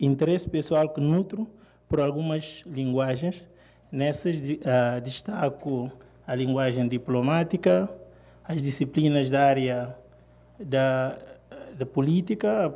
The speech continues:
a, a análise de política externa, a política internacional, disciplinas da área do setor consular, que são mais,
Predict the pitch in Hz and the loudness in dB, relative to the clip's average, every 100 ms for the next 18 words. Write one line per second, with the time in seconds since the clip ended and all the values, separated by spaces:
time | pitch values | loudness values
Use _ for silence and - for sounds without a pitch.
0 | - 135 123 131 139 139 135 139 139 135 | 0 2 4 2 0 -2 -4 -4 -4 -4
1 | 135 135 131 - 170 185 180 180 202 - | -4 -2 -4 0 2 2 0 -4 -6 -10
2 | - - _ - 135 - 139 139 139 135 | -20 -20 _ -8 -6 -4 -4 -2 0 2
3 | 135 131 139 135 147 143 160 202 277 - | 2 2 2 0 -2 0 0 0 -2 -10
4 | - - - - - 131 135 156 156 151 | -20 -20 -20 -20 -10 -8 -4 2 4 2
5 | 139 151 147 147 131 - 139 143 135 139 | 2 4 4 0 -6 -6 -2 0 0 0
6 | 139 143 147 175 - - 139 135 131 135 | -2 2 0 0 -4 -2 0 2 0 -2
7 | 131 - | -6 -14